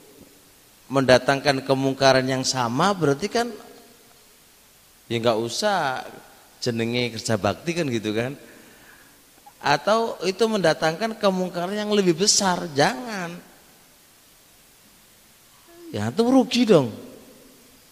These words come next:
Antum ru-, rugi. Ini beberapa akwal para ulama saya sudah sampaikan dan juga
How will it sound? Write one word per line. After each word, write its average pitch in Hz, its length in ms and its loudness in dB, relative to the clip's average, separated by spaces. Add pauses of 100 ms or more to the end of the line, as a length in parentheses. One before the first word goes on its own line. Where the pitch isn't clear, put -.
(340)
Antum 117 320 -2
ru-, 180 240 2
rugi. 98 560 -8 (1300)
Ini 131 480 -4 (1400)
beberapa 110 800 6 (1900)
akwal 110 480 4
para 104 320 2
ulama 110 800 0
saya 107 240 -6
sudah 104 240 -2
sampaikan 120 960 -4
dan 98 160 -2
juga 113 560 0